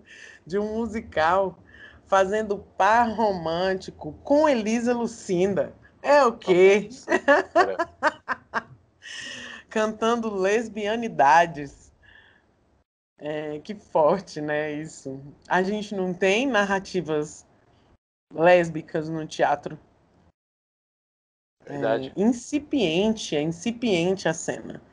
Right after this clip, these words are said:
Speaker 1: E aí a gente chega. É isso, eu era a única sapatão do, do elenco, né?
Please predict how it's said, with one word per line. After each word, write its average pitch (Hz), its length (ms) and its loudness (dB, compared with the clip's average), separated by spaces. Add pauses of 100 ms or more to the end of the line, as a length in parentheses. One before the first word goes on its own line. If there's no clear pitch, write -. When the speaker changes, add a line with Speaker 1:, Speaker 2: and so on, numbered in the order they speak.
(600)
Speaker 1:
E 147 120 0
aí 165 240 6
a 185 80 8
gente 202 360 0
chega. 214 640 2 (1700)
É 170 100 6
isso, 202 220 2
eu 175 100 4
era 175 160 6
a 175 40 2
única 233 320 -2
sapatão 160 800 -2
do, 143 640 -8 (340)
do 147 140 -4
elenco, 147 460 -2
né? 147 300 -8